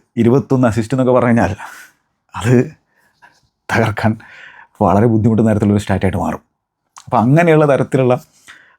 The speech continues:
സംഭവങ്ങളാണ് സലയ്ക്ക് മുമ്പിൽ കാത്തിരിക്കുന്നത്. അപ്പോൾ മുഹമ്മദ് സല, മുഹമ്മദ് സല ഒരു അൺബിലീവബിൾ ജീനിയസാണ്. ഈ മത്സരത്തിലും അദ്ദേഹം, ആ, അദ്ദേഹത്തിനാൽ കഴിയുന്ന രീതിയിൽ ശ്രമിച്ചിട്ടുണ്ട്, ഒരു ഗോളും ഒരു അസിസ്റ്റും പ്രൊവൈഡ് ചെയ്തിട്ടുണ്ട്.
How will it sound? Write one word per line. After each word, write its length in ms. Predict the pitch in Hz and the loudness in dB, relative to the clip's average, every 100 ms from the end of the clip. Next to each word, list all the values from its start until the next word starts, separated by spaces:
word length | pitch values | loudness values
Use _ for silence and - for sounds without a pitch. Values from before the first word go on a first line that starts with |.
| - | -2
സംഭവങ്ങളാണ് 500 | 113 113 135 123 117 110 | -2 2 2 2 0 0
സലയ്ക്ക് 300 | 110 117 123 | 0 0 0
മുമ്പിൽ 220 | 117 104 - _ _ - _ _ 113 | 0 -2 -6 _ _ -20 _ _ -2
കാത്തിരിക്കുന്നത്. 680 | 110 107 92 87 73 69 - _ _ - - - - | -2 0 -2 -2 -4 -6 -8 _ _ -20 -20 -10 -2
അപ്പോൾ 160 | 147 - - - - - | 0 -2 -10 -20 -18 -2
മുഹമ്മദ് 280 | 123 156 151 | 2 2 2
സല, 140 | 127 110 101 _ _ _ _ _ _ 113 | 0 0 -2 _ _ _ _ _ _ -2
മുഹമ്മദ് 360 | 113 127 123 - | 0 2 0 0
സല 180 | 110 107 104 | 0 2 2
ഒരു 120 | 101 - - 110 | 0 -2 -6 -6
അൺബിലീവബിൾ 840 | 117 110 107 110 120 123 113 107 98 - - - 95 | -2 0 2 4 6 4 4 0 -6 -14 -20 -14 -8
ജീനിയസാണ്. 460 | 98 92 87 - - _ - | -6 -6 -10 -18 -20 _ 0
ഈ 60 | 117 | 2
മത്സരത്തിലും 420 | 113 107 101 110 104 | 2 2 0 2 2
അദ്ദേഹം, 280 | 98 131 131 113 _ - - - _ - | 2 2 0 -4 _ -20 -20 -20 _ -6
ആ, 40 | - - _ _ - | -6 -8 _ _ -2
അദ്ദേഹത്തിനാൽ 500 | 95 107 101 113 110 110 107 | 0 2 0 2 2 0 0
കഴിയുന്ന 220 | 101 104 | 2 2
രീതിയിൽ 200 | 95 92 95 _ _ - | 2 -2 -4 _ _ -8
ശ്രമിച്ചിട്ടുണ്ട്, 460 | 98 87 - 80 80 | -6 -6 -6 -8 -4
ഒരു 60 | 92 | 0
ഗോളും 240 | 92 92 | 2 0
ഒരു 80 | 90 87 | -2 -4
അസിസ്റ്റും 320 | 85 - 85 | -6 -8 -6
പ്രൊവൈഡ് 220 | 87 85 | -4 -4
ചെയ്തിട്ടുണ്ട്. 300 | - 90 73 | -6 -8 -12